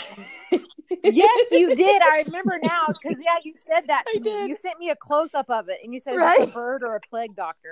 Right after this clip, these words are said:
Speaker 1: And I'm like, "Oh my
Speaker 2: Just
Speaker 1: God."
Speaker 2: to show you where my brain is at.
Speaker 1: Yeah.
Speaker 2: And as soon as I saw that, I said, "Okay, that's my prop."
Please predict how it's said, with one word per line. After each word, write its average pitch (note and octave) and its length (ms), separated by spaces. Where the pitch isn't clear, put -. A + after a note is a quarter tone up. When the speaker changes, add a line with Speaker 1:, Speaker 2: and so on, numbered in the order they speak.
Speaker 1:
And - 80
I'm F5 120
like, D5 160
"Oh - 40
my - 60
Speaker 2:
Just - 160
Speaker 1:
God." F#4+ 140
Speaker 2:
to F#4 60
show F#4 60
you F4 160
where D#4 140
my D4+ 160
brain C#4 340
is C4+ 140
at. B3 280
Speaker 1:
Yeah. E3+ 280
Speaker 2:
And A#3+ 1120
as B3+ 160
soon E4 160
as F4 120
I C#4 120
saw C4+ 300
that, A#3+ 220
I A#3+ 80
said, A#3+ 140
"Okay, A#3+ 220
that's G#3 160
my A#3+ 120
prop." F3 420